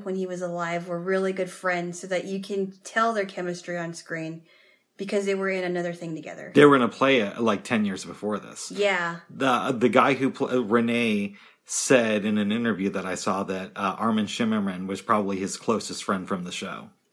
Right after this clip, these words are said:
Speaker 1: And you can really tell that because of how they interact as Quark and Odo.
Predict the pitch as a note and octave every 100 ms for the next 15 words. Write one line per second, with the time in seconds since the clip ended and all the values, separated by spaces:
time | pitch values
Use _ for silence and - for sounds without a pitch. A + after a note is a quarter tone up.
0 | - _ _ _ _ E3 A3+ C#4+ D4+ D#4
1 | C#4+ C4+ G3+ A#3 C#4 B3 G3+ G#3 G#3 G#3+
2 | G#3 G#3 G#3+ G#3+ G#3+ G#3+ - G3+ G3 G3
3 | G3+ G#3 G#3 G#3 G3+ - G3 F#3 - -
4 | G3+ G3 F#3 F#3 F#3 G#3+ F3 D3+ D#3+